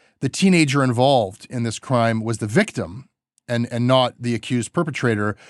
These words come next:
we actually have some information about the crime and about the, the accused perpetrator. And we know that it's a twenty-two-year-old, Jordan O'Brien Tobin,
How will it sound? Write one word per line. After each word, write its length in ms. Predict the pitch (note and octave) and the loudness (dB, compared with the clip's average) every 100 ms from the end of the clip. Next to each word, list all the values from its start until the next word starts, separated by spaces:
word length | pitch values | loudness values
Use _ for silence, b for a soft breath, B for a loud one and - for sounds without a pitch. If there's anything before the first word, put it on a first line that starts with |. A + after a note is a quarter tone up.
| B | B
we 160 | D#3+ F#3 | 0 0
actually 420 | E3 E3+ - D#3+ | 0 -2 -4 -4
have 220 | C#3+ C#3 B2+ | -2 -2 -4
some 160 | B2 | -6
information 520 | B2 G#2+ A2+ A#2 - | -4 -2 -2 -2 -4
about 220 | G2 F#2+ - | -6 -6 -8
the 60 | |
crime 360 | - B2 G2+ F#2 | -2 0 0 -4
and 80 | G2 | -6
about 280 | G2+ G2 | -4 -6
the, 180 | A2 G#2 | -6 -10
the 200 | G2+ G2+ | -10 -10
accused 440 | F#2 - G#2 F#2 - | -10 -6 -4 -4 -6
perpetrator. 640 | A#2 G#2+ - F#2+ F#2 - | -6 -6 -6 -6 -8 -14
And 140 | G#2+ G2+ | -10 -6
we 80 | |
know 180 | G#2 G#2 | -2 -2
that 140 | G2+ G2 | -2 -6
it's 160 | F#2 | -6
a 60 | G#2 | -8
twenty-two-year-old, 720 | - G#2 - C#3+ C3+ C3 A#2+ | -4 -4 0 2 4 2 0
Jordan 260 | G#2+ G2+ G2+ | -4 -6 -8
O'Brien 460 | F#2+ G#2 G#2 G2+ | -4 -2 -2 -2
Tobin, 500 | - B2+ B2 A#2 A2+ | 0 0 2 0 -2